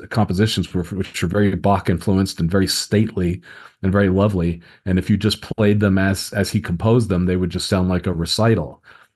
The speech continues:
But then Ackerman would just, like, spit all over them with this really kind of insolent, uh, crazy guitar playing and his phrases. Uh, and so he was, like,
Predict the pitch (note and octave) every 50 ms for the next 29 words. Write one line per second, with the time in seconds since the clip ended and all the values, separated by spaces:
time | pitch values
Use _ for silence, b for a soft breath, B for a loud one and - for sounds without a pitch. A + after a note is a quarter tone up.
0 | _ _ - G#2+ - - A2 A2 G#2+ G#2 G2+ - - - G#2+ G#2 A#2 A2+ A#2+ G#2+
1 | F#2+ F#2 F2+ F2+ - G2 - - F#2 F2 - - - - - - - - B2+ A#2+
2 | - A2 G#2+ G#2 G#2+ G2+ G2+ A2+ B2+ C3 C#3 C3 G2 E2 E2+ E2+ E2+ E2 - F2
3 | - - G2+ E2 B1+ F#2 F#2+ F2+ G2+ A2 G#2 G2 F#2 - A2+ G#2+ G2 F#2+ E2+ E2
4 | - - G#2+ A2 A2+ A2+ - - G2+ G2 F#2+ F#2+ F#2+ E2 - - _ B B B
5 | B B B B B B B - F#2 F#2 F#2 F2+ F2 E2 - - - _ _ -
6 | - - - G#2 G#2 G#2+ A2+ A2 G#2+ G#2+ F#2+ F#2+ G2 F#2+ - - A#2 A2+ C3 C3
7 | - A#2+ G2+ F#2 F2+ F#2 F2+ F2 F2 F2 F2 - - - G2+ G2+ A#2+ C#3 B2+ G#2
8 | F2 D2 - - _ B B B B B B B B - G#2+ G#2 G2+ G2 F#2+ F#2+
9 | - _ _ _ _ _ - A2 G#2+ G#2 - B2+ A2+ G#2+ G#2 G#2 F2+ C#2 - G2+
10 | - B2+ B2 C3+ C3+ A#2 A2 G2+ F2+ - - F#2 E2+ D#2+